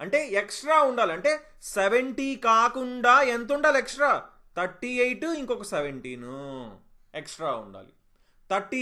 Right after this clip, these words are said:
ఎయిట్ ప్లస్ సెవెంటీన్ ఎంత? ఫిఫ్టీ ఫైవ్. సెవెంటీ ప్లస్ ఫిఫ్టీ ఫైవ్ ఎంత? వన్ హండ్రెడ్ ట్వంటీ ఫైవ్. యావరేజ్, సారీ, ఆ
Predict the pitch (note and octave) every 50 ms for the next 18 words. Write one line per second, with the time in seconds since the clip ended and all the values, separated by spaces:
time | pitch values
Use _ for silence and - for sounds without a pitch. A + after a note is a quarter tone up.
0 | B3 B3 C4 C4 A#3 - C4 B3 A#3 - A3 G3 F#3+ G3 G3 G3 G#3+ G#3+ G3 F3+
1 | D#3+ D#3 D3 - E3+ F3 D#3 B2+ A2 - - F#3 F3+ - _ - G#3+ G3+ - -
2 | F#3+ F#3+ F3 C3 B2+ - F#3 F#3 F#3+ G#3 A3+ A3+ - C4 C4 B3+ G3+ B3 A#3 A#3+
3 | - G#3+ - - - A#3 A3 A3+ G#3+ G#3 G3 F#3+ F#3 F#3 F#3+ D#3+ C#3+ C#3 D3 D#3
4 | E3 E3 E3 D#3+ D3+ C#3+ C#3 D3+ G3 G3 - D#3 B2+ A#2+ A2 A2 A2+ _ B2+ D3
5 | F#3+ - _ _ _ _ _ _ _ _ _ _ _ _ _ _ _ _ _ _
6 | _ _ _ _ _ _ _ C3+ C#3 D3 C#3+ C#3+ C#3 D3+ D#3 D#3 D3+ B2 - -
7 | _ - C3+ - C#3 A#2+ G#2 - _ _ _ _ - C3